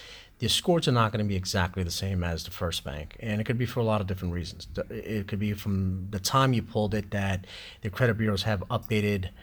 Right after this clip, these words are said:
um, a payment that was done about thirty to sixty days ago. So for, for that reason, I mean, it's always gonna be slightly different from one bank to the, to the next. But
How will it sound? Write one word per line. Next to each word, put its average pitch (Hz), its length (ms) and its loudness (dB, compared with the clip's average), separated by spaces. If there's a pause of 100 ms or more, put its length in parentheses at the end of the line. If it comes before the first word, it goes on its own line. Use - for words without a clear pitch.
(280)
um, 101 380 2
a 104 80 0
payment 104 580 2
that 98 160 2
was 92 120 2
done 98 280 0
about 95 220 0
thirty 98 300 0
to 92 120 -4
sixty - 360 -4
days 104 260 2
ago. - 280 -8 (320)
So 95 600 2
for, 90 560 -6
for - 160 -6
that 104 140 2
reason, 104 340 2
I 95 60 0
mean, 98 160 0
it's 95 220 -2
always 107 640 0 (320)
gonna 107 160 0
be 101 340 2
slightly 117 440 0
different 101 360 0
from 95 400 2 (100)
one 107 140 0
bank 92 260 0
to - 100 -12
the, 95 240 -2 (100)
to 101 60 -6
the 87 200 -2
next. - 280 -8 (680)
But 131 140 6